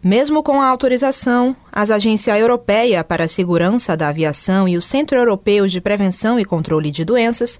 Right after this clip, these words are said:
ainda recomendam que as companhias aéreas incentivem os passageiros a usar os acessórios em voos de ou para destinos onde o uso de máscaras no transporte público ainda é obrigatório.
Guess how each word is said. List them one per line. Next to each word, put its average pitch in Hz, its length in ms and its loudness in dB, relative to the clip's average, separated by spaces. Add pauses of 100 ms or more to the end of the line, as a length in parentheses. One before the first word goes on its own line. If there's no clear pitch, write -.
(360)
ainda 269 260 0
recomendam 247 600 2
que 247 140 0
as 233 160 -2
companhias 220 580 0
aéreas 214 480 0
incentivem 254 1000 0
os 151 140 -10
passageiros 196 920 -2 (260)
a 208 160 0
usar 294 300 0
os 302 80 -2
acessórios 247 640 0
em 254 120 2
voos 202 560 0
de 247 360 -2 (100)
ou 220 260 2
para 226 400 -2
destinos 208 680 -2 (280)
onde 208 240 0
o 208 60 4
uso 208 180 2
de 180 120 0
máscaras 190 580 0
no 185 140 0
transporte 185 580 -4
público 214 560 -2
ainda 247 420 2
é 170 80 0
obrigatório. 165 680 -4